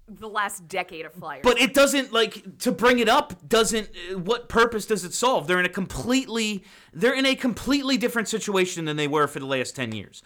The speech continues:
Speaker 2: They're actually trying to win now. They went out and
Speaker 1: I'm,
Speaker 2: got
Speaker 1: I'm bringing it up because we're talking about the playoffs.
Speaker 2: Yeah,
Speaker 1: We're
Speaker 2: well,
Speaker 1: talking
Speaker 2: but
Speaker 1: about how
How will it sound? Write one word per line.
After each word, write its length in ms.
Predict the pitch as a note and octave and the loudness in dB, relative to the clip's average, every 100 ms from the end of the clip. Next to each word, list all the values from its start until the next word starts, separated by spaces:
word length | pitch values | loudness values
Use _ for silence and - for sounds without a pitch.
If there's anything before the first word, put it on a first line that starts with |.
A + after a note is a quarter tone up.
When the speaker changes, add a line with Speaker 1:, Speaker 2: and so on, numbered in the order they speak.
| - C#3+ | -20 -2
Speaker 2:
They're 200 | F3 F3+ | 0 4
actually 440 | F#3+ - - G#3 | 2 2 0 -2
trying 360 | F#3 G3+ F#3+ F3+ | 0 2 2 2
to 40 | D#3 | -2
win 240 | F3 E3+ | -2 -2
now. 280 | A2+ F#2 F2+ _ - | -4 -8 -12 _ -2
They 140 | E3 | 0
went 180 | E3+ F#3 | 2 4
out 160 | F#3+ E3+ | 2 0
and 160 | D#3 | -4
Speaker 1:
I'm, 60 | B3 | 2
Speaker 2:
got 180 | F#3+ C4+ | 4 4
Speaker 1:
I'm 100 | C4 | 0
bringing 320 | D4 E4 D4 | -4 -4 -4
it 120 | C4 | -2
up 160 | C4 B3+ | -2 -4
because 340 | B3 C4+ G#3 | -8 -10 -10
we're 80 | G#3 | -12
talking 480 | G3+ A#3 G#3+ G#3 F#3+ | -8 -6 -6 -8 -12
about 240 | E3 D3+ | -10 -10
the 60 | E3 | -12
playoffs. 560 | - G3 C#3+ A#2 A#2 | -12 -8 -8 -10 -2
Speaker 2:
Yeah, 200 | C4 D4 | 0 0
Speaker 1:
We're 60 | F3 | 0
Speaker 2:
well, 80 | G#3 | -6
Speaker 1:
talking 400 | - A3+ A3+ A3 | -2 -4 -4 -4
Speaker 2:
but 80 | G#3 | -2
Speaker 1:
about 200 | F#3 - | 0 0
how 360 | A3 F#3 F#3 | 0 0 -2